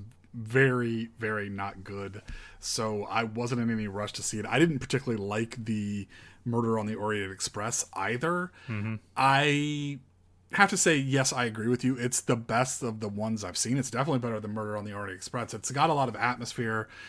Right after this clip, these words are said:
Speaker 1: It's got a lot of, uh, it looks good. Uh, but as a product, it's just, n-, n-, I just couldn't get into it. Like, it didn't really have any suspense for me.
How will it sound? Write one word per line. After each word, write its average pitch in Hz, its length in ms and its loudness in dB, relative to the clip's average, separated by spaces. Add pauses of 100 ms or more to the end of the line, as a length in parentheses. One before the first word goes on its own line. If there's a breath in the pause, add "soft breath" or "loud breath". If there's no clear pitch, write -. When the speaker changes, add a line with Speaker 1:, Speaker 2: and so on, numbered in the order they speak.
(240 loud breath)
Speaker 1:
It's 113 160 0
got 123 180 2
a 127 40 2
lot 120 220 2
of, 110 340 -4
uh, 107 260 -4
it 120 100 -2
looks 151 340 6
good. 127 580 6 (720 soft breath)
Uh, - 180 -14 (260)
but 190 340 8 (1300)
as 160 680 4
a 143 140 2
product, 143 560 -4
it's 147 140 -4
just, 135 220 -6
n-, 139 260 2 (100)
n-, 123 320 -2 (380 loud breath)
I 143 100 6
just 185 200 6
couldn't 175 440 2
get 143 180 6
into 131 400 2
it. 104 100 -10
Like, 123 180 0
it 139 80 2
didn't 226 240 2
really 190 160 6
have 165 140 0
any 147 120 0
suspense 127 500 -2
for 135 120 -2
me. 123 360 2